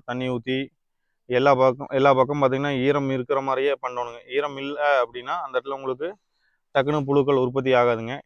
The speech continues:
இந்த பதத்துக்கு நம்ம அந்த வேஸ்ட் தீவனம், அதே மாதிரி பாத்தீங்கன்னா, அந்த தவிடு, அடுத்தது பாத்தீங்கன்னா, நம்ம கடலை புண்ணாக்கு, இதுக்கு மேல தான் நம்ம கடலை புண்ணாக்க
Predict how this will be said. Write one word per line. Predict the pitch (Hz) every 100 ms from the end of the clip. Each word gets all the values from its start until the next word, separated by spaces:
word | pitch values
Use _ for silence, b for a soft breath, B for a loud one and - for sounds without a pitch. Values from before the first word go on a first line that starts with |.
| _
இந்த | 135 127
பதத்துக்கு | 123 131 139 151
நம்ம | 139 131 147 139 127 117 113 127 _ _ _ _ 127
அந்த | 123
வேஸ்ட் | 131 143 139
தீவனம், | 135 131 127 131 131
அதே | 131 131
மாதிரி | 135 135 123
பாத்தீங்கன்னா, | 123 123 127 143 139
அந்த | 127 120 120 117 113
தவிடு, | 127 127 131 131 135 _ _ _ _ _ _
அடுத்தது | 127 131 143
பாத்தீங்கன்னா, | 135 127 131 147
நம்ம | 139
கடலை | 123 127 147
புண்ணாக்கு, | 135 139 127 123
இதுக்கு | 131 131
மேல | 127 135
தான் | 143 160
நம்ம | 139 165 254
கடலை | 131 135 147
புண்ணாக்க | 135 135 131